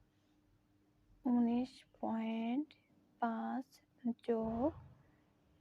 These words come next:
শূন্য পয়েন্ট তিন তিন সাত। সমান আসছে আমাদের উনিশ পয়েন্ট আট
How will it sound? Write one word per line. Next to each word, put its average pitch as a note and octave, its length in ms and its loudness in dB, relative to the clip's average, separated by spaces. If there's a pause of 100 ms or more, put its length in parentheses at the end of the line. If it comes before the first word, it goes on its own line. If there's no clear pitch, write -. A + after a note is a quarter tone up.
(280)
শূন্য B3 480 0 (640)
পয়েন্ট A#3 560 -2 (720)
তিন B3+ 200 2 (200)
তিন A#3+ 220 0 (480)
সাত। A3 380 -10 (200)
সমান A#3+ 260 0 (100)
আসছে - 220 -12 (100)
আমাদের B3 300 0 (460)
উনিশ B3 340 8 (220)
পয়েন্ট A#3 420 4 (1040)
আট B3 180 0